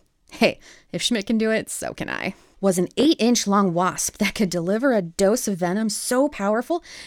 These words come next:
it put a person into fifteen minutes of the most intense pain imaginable. At least that's what I was guessing from the reaction at the dilute trials.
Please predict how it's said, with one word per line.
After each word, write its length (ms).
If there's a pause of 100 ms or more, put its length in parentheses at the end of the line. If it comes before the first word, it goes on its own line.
(120)
it 180
put 140
a 60
person 380
into 200
fifteen 640
minutes 380 (280)
of 120
the 80
most 260
intense 680 (140)
pain 520 (140)
imaginable. 840 (600)
At 120
least 220
that's 320
what 320
I 120
was 180
guessing 400
from 140
the 80
reaction 540
at 100
the 80
dilute 360
trials. 520